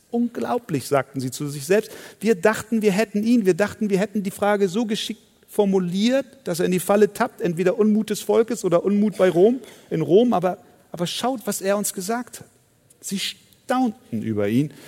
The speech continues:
Sie waren verwundert. Und ich frage mich, ob du heute Morgen nicht auch über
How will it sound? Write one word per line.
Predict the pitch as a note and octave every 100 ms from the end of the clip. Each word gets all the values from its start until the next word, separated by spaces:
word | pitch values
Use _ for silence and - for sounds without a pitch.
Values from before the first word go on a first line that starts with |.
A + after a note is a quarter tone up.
| -
Sie | - F#3+ F#3
waren | G#3 G#3 G3+
verwundert. | - G#3+ F3 A#3+ A3+ G3 G3 G3+ - - - F3+
Und |
ich | F3
frage | - G3 G3+ F#3
mich, | F#3 E3+
ob | E3+ -
du | F3
heute | E3+ E3
Morgen | E3 E3+ E3+ D3+ D3+
nicht | C#3 -
auch | F3+ F3+ -
über | B2+ B2